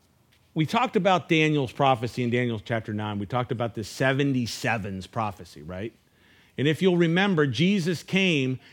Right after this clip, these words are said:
at the end of sixty-nine of those weeks, exactly on the day he presented himself as the Messiah Prince,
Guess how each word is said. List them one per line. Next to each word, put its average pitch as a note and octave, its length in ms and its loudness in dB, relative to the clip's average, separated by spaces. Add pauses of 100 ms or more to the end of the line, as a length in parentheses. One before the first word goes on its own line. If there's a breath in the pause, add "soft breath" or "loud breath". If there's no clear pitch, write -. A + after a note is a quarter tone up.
(120)
at C#3+ 140 0
the D#3+ 240 -2
end D3+ 540 2 (340 soft breath)
of D3+ 280 6
sixty-nine F#3 960 2
of C#3 140 0
those E3 300 4
weeks, C3+ 580 -2 (460 soft breath)
exactly D3+ 960 4
on F3 300 4
the D3+ 80 0
day D#3+ 460 4
he C3 200 -2
presented D3+ 600 -2
himself D3 640 0
as D#3 280 0
the D3 100 -4
Messiah D3+ 540 0
Prince, D#3 580 -8